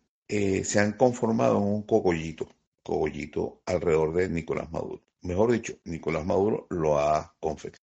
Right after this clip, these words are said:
Ahorita van a una convención del Partido Socialista Unido de Venezuela y van a cometer el mismo error, el mismo invento ese loco que se le ocurrió a ese, al cogollito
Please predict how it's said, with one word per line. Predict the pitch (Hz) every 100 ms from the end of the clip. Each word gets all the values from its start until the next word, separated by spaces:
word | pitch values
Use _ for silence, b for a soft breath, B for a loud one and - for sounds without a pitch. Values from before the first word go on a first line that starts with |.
| _
Ahorita | - 78 82 101
van | 104 107 107
a | 104 104 92 78
una | 85 92 -
convención | 110 107 131 135 135 123 151 _ _ _
del | - 78 76
Partido | - 76 - 78 85 95
Socialista | - 95 98 90 - -
Unido | 95 92 98
de | 98
Venezuela | 104 123 - 107 113 - _ _
y | -
van | 92 92 95 104
a | 113 117 107 98 -
cometer | 107 107 - 107
el | 120 120
mismo | 117 120 127
error, | 135 120 107 123 - _ _
el | - 95
mismo | 107 123
invento | 131 123 107 120 120 123
ese | 113 113 117
loco | 110 110 107 - 120 - _ _ _
que | - 78 78 - -
se | - -
le | 92
ocurrió | 85 - 90 80 82 87 101 92 - - _ _ -
a | 76
ese, | 80 104 -
al | 98 92
cogollito | - 82 85 80 82 80 98 82 -